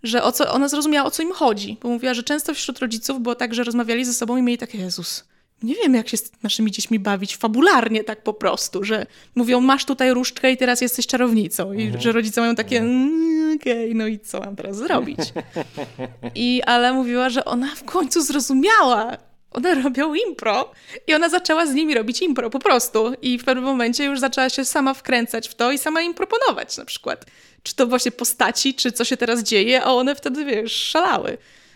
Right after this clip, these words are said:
Speaker 1: Więc można nawet odkryć, jak się bawić z, z, ze swoimi dziećmi. Więc to, ile ludzie potrafią w tym odkryć, jest dla mnie fascynujące.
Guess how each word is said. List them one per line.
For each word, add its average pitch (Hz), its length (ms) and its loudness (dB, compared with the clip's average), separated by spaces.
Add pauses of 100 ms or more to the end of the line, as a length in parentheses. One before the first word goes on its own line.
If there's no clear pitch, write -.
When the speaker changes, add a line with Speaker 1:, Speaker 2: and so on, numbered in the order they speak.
(140)
Speaker 1:
Więc 247 260 0
można 262 320 4
nawet 269 520 2 (160)
odkryć, 254 440 0
jak 254 120 2
się - 140 0
bawić 262 600 0
z, 285 340 -10
z, 254 220 -6
ze - 100 -4
swoimi 359 340 0
dziećmi. - 560 -2 (460)
Więc 247 200 0
to, 302 160 4
ile 320 280 0
ludzie 285 240 0
potrafią 247 880 2 (640)
w - 80 -12
tym 254 260 2
odkryć, 240 540 2
jest 214 260 -4
dla 220 160 0
mnie 220 180 -4
fascynujące. 226 960 -2